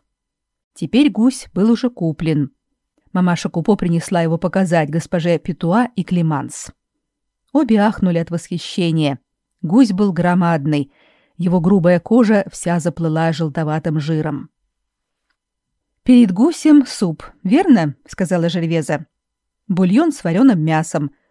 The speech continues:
это всегда хорошо. А затем нужно какое-нибудь блюдо с соусом». Клеманс предложила кролика,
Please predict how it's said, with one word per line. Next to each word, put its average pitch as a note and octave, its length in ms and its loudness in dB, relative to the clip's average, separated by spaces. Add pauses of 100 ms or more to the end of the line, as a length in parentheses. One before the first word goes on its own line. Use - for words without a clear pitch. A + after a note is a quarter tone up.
это - 220 0
всегда E3+ 320 -4
хорошо. E3 560 -4 (680)
А G3 100 2
затем G#3+ 400 2
нужно G#3+ 300 2
какое-нибудь G#3+ 540 2
блюдо F3+ 320 -2
с - 80 -10
соусом». D#3 760 -2 (1000)
Клеманс B3+ 440 6
предложила A3 520 2
кролика, D3+ 600 -2